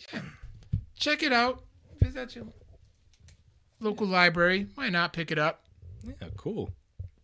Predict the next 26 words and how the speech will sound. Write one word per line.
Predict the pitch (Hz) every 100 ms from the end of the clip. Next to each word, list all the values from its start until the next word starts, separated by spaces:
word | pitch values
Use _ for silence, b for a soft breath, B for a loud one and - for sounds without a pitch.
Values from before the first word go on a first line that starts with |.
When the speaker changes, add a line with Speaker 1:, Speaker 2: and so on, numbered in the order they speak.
| - -
Speaker 1:
Okay, | 180 170 160 160
so | - 165 160
another | 170 165 175 220 254
one, | 214 180 185 185
an-, | 143 160 175 - _ _ b b b
another | 151 170 190 220 220
thing | 185 170 170
I | 165 160
actually | 165 170 - 156 156
got, | 135 156 160 - -
and | 135 135 135
I'm | 127 139
just | 139 131
not | 131 127
taking | 143 127
this | 127 -
thing | 131
out | 120
of | 117
my | 110 110 -
house | 151 156 165 196
anymore | 190 190 185 202 208 196 -
because | 131 - 120 113
I'm | 110
just | - - - - - -
scared. | _ 165 180 214 254